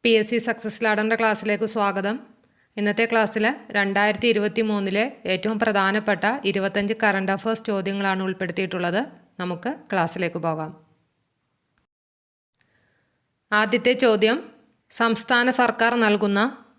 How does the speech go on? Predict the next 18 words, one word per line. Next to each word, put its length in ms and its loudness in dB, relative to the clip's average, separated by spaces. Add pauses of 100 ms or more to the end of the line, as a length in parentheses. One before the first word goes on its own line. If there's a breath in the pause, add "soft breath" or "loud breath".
(120)
കേരള 400 4
ജ്യോതി 400 4
പുരസ്കാരം 680 2 (300)
രണ്ടായിരത്തി 680 2
ഇരുപത്തി 460 4
മൂന്നിൽ 480 2
ലഭിച്ചതാർക്ക്? 840 2 (1000)
സംസ്ഥാന 580 0
സർക്കാർ 400 2
നൽകുന്ന 440 2 (400)
കേരള 380 4
ജ്യോതി 380 4
പുരസ്കാരം 680 0 (220)
രണ്ടായിരത്തി 680 4
ഇരുപത്തി 400 4
മൂന്നിൽ 360 2 (220)
ലഭിച്ചതാർക്ക്? 840 0 (520)
ഉത്തരം, 560 0